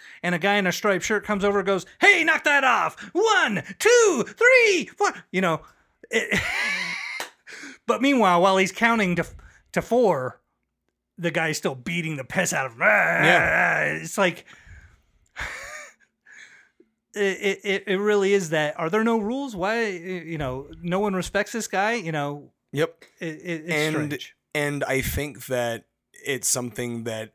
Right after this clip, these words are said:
Speaker 2: I think that my favorite rule set in the history of pro wrestling was the Ring of Honor Pure title.
Speaker 1: It still is, quite honestly, because if you remember, a little over a year ago, uh, I think it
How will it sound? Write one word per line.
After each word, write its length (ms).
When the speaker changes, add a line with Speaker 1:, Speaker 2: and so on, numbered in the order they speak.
Speaker 2:
I 120
think 300
that 120
my 140
favorite 560
rule 360
set 400
in 140
the 100
history 320
of 60
pro 200
wrestling 460
was 200
the 100
Ring 180
of 140
Honor 220
Pure 260
title. 360
Speaker 1:
It 180
still 300
is, 180
quite 240
honestly, 420
because 320
if 140
you 100
remember, 440
a 80
little 280
over 220
a 40
year 220
ago, 460
uh, 560
I 100
think 180
it 40